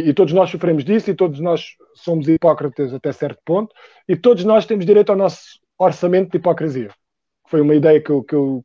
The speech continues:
com a qual eu tive acesso há pouco tempo, e concordo plenamente. Mas, hum, achei muito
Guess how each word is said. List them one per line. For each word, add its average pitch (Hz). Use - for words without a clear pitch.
com 143
a 131
qual 151
eu 147
tive 147
acesso 143
há 123
pouco -
tempo, 170
e 147
concordo 170
plenamente. 135
Mas, 190
hum, 240
achei 233
muito 233